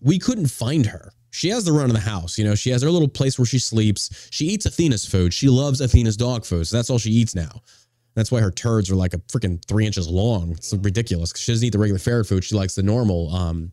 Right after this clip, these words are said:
dog food. So, um, sometimes she tries to run out the door, but we're very good about making sure she doesn't. Well,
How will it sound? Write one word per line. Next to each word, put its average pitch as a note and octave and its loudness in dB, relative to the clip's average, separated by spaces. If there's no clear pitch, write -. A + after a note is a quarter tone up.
dog C#3 -2
food. E2 -4
So, C3+ 0
um, A2+ -2
sometimes A3+ -2
she F3+ -6
tries D#3 -4
to C3 2
run C3+ 4
out A#2+ -4
the A2 -2
door, A#2+ 2
but G2+ 0
we're A2 2
very D3 4
good C#3 4
about A2 0
making G#2+ 0
sure - -6
she - -4
doesn't. G2 -2
Well, B2 0